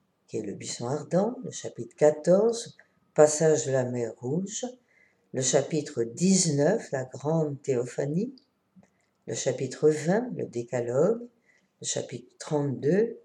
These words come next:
le veau d'or. Cette lecture du texte, de l'écriture lue dans la tradition,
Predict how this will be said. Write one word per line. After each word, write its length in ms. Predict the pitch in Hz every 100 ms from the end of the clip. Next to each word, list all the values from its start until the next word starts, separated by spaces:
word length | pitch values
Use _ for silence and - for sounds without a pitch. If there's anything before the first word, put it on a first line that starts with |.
| _ _ _ 123
le 380 | 151 165 156 -
veau 280 | 123 147 131
d'or. 440 | - 113 110 - - - _ _ _ _ _ _ _ _ _ - - - - _ _ _ -
Cette 220 | 160 143
lecture 420 | 156 151 170 156
du 220 | 135 135 -
texte, 580 | 208 254 254 - - - 123
de 120 | 143
l'écriture 600 | 156 165 - 156 151 117
lue 320 | 117 170 214
dans 180 | 113 123
la 120 | 123
tradition, 880 | - 214 196 151 - - 127 240